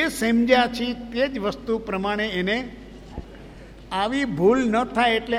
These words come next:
આત્મસિદ્ધિની પહેલી ગાથામાં કીધું કે જે સ્વરૂપ પામ્યો દુઃખ. સાહેબ, હું સમજી ગયો, હું સ્વરૂપ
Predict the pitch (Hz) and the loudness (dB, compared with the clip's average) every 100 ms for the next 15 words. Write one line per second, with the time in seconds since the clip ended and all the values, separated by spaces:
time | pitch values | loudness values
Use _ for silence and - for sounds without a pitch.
0 | - 180 - 240 233 226 202 233 226 214 | 0 -2 -2 -6 -4 -4 -2 0 0 0
1 | 214 240 226 214 208 220 226 190 214 160 | 0 0 2 0 0 -2 -2 -2 -2 -2
2 | 113 180 156 170 202 175 175 220 247 - | -6 -8 -2 -2 -2 -2 2 4 2 -4
3 | - - - - - - - - - - | -14 -14 -14 -14 -14 -14 -14 -14 -16 -16
4 | - - - - 180 190 196 190 160 175 | -18 -18 -12 -4 -2 -2 -4 -4 -4 -6
5 | 117 - - 254 285 - 233 247 330 302 | -10 -6 0 2 2 0 0 2 2 2
6 | 214 127 - - - - - - - - | 0 -2 -6 -12 -14 -16 -18 -18 -20 -20
7 | - - - - - - - - - - | -20 -20 -20 -20 -20 -20 -20 -20 -20 -14
8 | 147 160 226 262 - - 170 180 254 | -6 -4 -4 -6 -12 -6 0 4 4